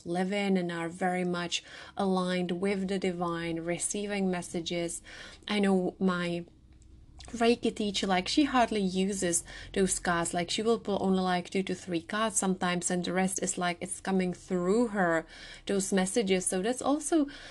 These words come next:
um, quite different. People can read energy and so on.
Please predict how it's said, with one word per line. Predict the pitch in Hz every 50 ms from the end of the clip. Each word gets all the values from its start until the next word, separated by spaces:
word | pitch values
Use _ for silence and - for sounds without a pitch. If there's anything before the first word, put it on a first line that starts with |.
| - - - - -
um, | - 196 202 202 202 202
quite | 196 - - 208 196 196 190 190
different. | 185 202 202 - - 226 190 180 -
People | - 196 190 190 196 196
can | 190 196 190 185 185 180
read | 175 190 190 185 185 180 185 - - - - - - -
energy | - 220 220 226 233 233 196 196 190 170 165 165 165 160 -
and | 175 175 170 170
so | - - 180 170 165
on. | 170 175 - -